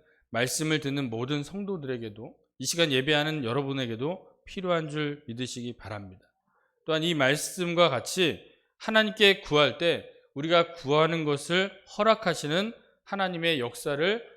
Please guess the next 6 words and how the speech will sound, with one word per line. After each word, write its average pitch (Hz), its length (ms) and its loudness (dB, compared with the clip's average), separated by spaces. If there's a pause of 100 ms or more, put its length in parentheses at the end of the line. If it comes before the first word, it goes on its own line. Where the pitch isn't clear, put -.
(220)
경험하시기를 123 640 -4
바랍니다. 98 540 -12 (640)
사랑하는 147 360 -2
우리 131 180 -4
성도 160 320 -2
여러분, 110 400 -6